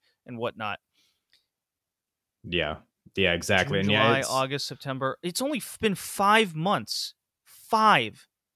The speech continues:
Speaker 1: To
Speaker 2: Yeah.
Speaker 1: tru-, since it truly started. An
Speaker 2: It's been a long
Speaker 1: invasion
Speaker 2: five months.
Speaker 1: storyline.
Speaker 2: <laughs>
Speaker 1: An invasion. No, just think about that. Think about that. Just in that time frame.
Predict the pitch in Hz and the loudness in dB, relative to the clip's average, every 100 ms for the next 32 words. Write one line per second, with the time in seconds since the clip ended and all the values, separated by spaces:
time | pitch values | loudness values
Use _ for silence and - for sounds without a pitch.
0 | _ _ _ - 170 - 285 240 180 220 | _ _ _ -12 -4 0 2 0 -2 -4
1 | 180 151 277 285 220 240 196 113 _ _ | -4 -6 -4 -4 -2 -2 -2 -4 _ _
2 | _ _ _ _ _ _ _ _ _ _ | _ _ _ _ _ _ _ _ _ _
3 | - 220 214 185 151 202 104 110 - 139 | -2 2 2 0 4 4 6 4 4 4
4 | 127 139 139 156 143 131 - 202 - 196 | 6 6 6 4 4 8 8 8 4 2
5 | - - _ _ _ - 226 226 165 226 | 0 -8 _ _ _ -2 2 2 2 2
6 | 277 247 233 220 220 277 196 208 349 220 | 2 -2 -8 -14 2 2 2 -2 -2 2
7 | 143 120 110 - 277 285 165 135 120 98 | 2 0 -4 -2 -2 2 2 2 0 -4
8 | 160 143 _ 226 220 214 196 190 190 165 | -8 -12 _ -4 2 2 2 2 0 0
9 | 139 117 | -4 -6